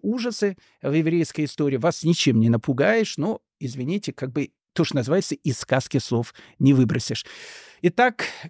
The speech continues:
"Кантонисты", третья, э, серия. Э, ну, давайте мы её назовём "Сильнее стали".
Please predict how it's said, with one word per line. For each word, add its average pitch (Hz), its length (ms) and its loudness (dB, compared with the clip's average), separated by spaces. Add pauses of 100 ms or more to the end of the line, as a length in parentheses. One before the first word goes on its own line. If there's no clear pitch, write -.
"Кантонисты", 208 880 4 (400)
третья, 117 720 0 (100)
э, 117 240 -4
серия. 170 600 0 (480)
Э, 62 640 -4
ну, 190 260 0
давайте 170 360 -2
мы 131 120 0
её 135 220 2 (160)
назовём 135 840 2
"Сильнее 127 880 -2
стали". 104 600 -4